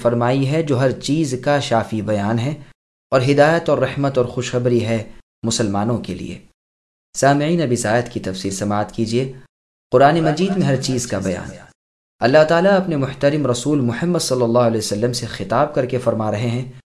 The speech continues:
کہ اس دن کو یاد کیجیے اور اس دن جو آپ کی شرافت و کرامت ہونے والی ہے، اس کا بھی ذکر کیجیے۔ یہ بھی ویسی ہی ہے جیسے سورہ نساء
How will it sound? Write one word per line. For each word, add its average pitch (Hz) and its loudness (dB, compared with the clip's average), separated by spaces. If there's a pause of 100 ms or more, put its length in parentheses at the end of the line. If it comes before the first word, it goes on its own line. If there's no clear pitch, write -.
(1160)
کہ 127 -2
اس 180 2
دن 185 2
کو 180 4
یاد 120 4 (100)
کیجیے 139 -2
اور 135 2
اس 123 -8
دن 160 0
جو 131 -2
آپ 143 -2 (100)
کی 156 -4
شرافت 120 -4
و 123 0
کرامت 139 -2
ہونے 131 0
والی 110 -2
ہے، 120 -6 (440)
اس 143 0
کا 117 -2
بھی 98 -6
ذکر 95 -6
کیجیے۔ 110 -4 (640)
یہ 139 4
بھی 185 2
ویسی 170 2
ہی 165 0
ہے 185 2
جیسے 160 -2
سورہ 135 -2
نساء 123 0